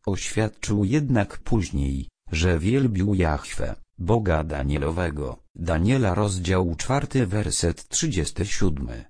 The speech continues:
rozdział szósty, wersety dwudziesty szósty i dwudziesty siódmy. Sława Boga Izraelskiego dosięgła także do Medów i Persów, i Cyrus spowodowany czcią do tegoż Boga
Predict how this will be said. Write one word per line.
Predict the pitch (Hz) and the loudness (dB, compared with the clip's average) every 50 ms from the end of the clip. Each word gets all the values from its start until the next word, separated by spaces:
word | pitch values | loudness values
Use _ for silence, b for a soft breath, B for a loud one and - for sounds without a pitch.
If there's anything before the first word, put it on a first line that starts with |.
| - _ _ | -20 _ _
rozdział | 87 90 101 101 98 92 92 82 95 92 92 95 104 | -2 0 0 0 0 -2 0 0 2 2 2 2 0
szósty, | - - - 127 - - - - - 113 107 98 | -4 0 0 2 2 0 -2 -2 2 2 2 4
wersety | 80 87 82 82 78 - - 123 90 - - 82 80 82 76 | 4 2 2 2 0 0 0 -2 -2 -2 -2 -2 0 0 0
dwudziesty | 76 76 73 80 90 117 139 - - - 87 82 76 | 0 -2 -2 -2 -2 -2 -2 -2 -2 -2 0 0 0
szósty | - - - 127 120 - - - - 127 120 113 | 0 0 2 2 2 0 -4 -2 0 2 2 2
i | - - - 90 85 | 0 -2 -4 -4 -4
dwudziesty | 80 80 82 76 80 95 120 139 - - - 104 | -2 -4 -2 -2 -2 -2 -2 -2 -4 -4 -4 -2
siódmy. | - - 107 95 80 69 67 58 58 57 - - _ _ _ _ _ _ _ - | 0 2 4 4 2 2 -2 -6 -8 -10 -12 -16 _ _ _ _ _ _ _ -12
Sława | - - 85 80 78 76 73 78 78 73 | -8 -4 -2 0 0 0 0 0 -2 0
Boga | 76 90 110 113 104 113 113 107 | 0 0 0 2 2 2 2 2
Izraelskiego | 98 107 87 80 85 82 80 82 85 82 71 - - - - 151 151 113 90 92 92 85 | 0 -2 -2 -2 -2 -2 0 0 0 0 0 0 -2 -2 0 0 0 2 2 2 0 2
dosięgła | 78 80 85 78 - - 95 92 87 80 82 85 76 71 73 | 2 0 0 -2 0 0 0 0 0 0 0 0 0 0 0
także | - - 123 120 104 101 87 90 82 76 | -2 -2 -2 0 0 0 2 2 2 2
do | 73 82 87 85 | 2 0 0 2
Medów | 82 98 110 82 78 98 120 135 - - - | 2 2 0 0 0 0 -2 -2 -4 -6 -4
i | 101 95 87 - | -2 -2 -2 -2
Persów, | - 104 104 - - - - 120 131 147 143 - - - | -2 -4 -2 -2 -4 -4 -2 -2 -2 -2 -2 -4 -6 -8
i | 78 | -6
Cyrus | - - - 85 78 69 - - | -4 -2 -2 0 0 0 0 -2
spowodowany | - - - - 107 90 95 92 80 80 82 78 95 110 117 107 90 78 | -2 -2 0 0 0 0 0 0 0 0 0 0 2 2 2 2 2 0
czcią | - - - - - 92 90 85 76 | -2 -4 -6 -4 -2 0 0 0 2
do | 76 95 95 | 2 0 0
tegoż | 92 - 85 78 76 85 82 73 76 85 78 | 0 0 -2 0 0 0 0 0 -2 -4 -2
Boga | 76 101 123 - 98 95 87 82 | 0 0 0 2 2 2 2 2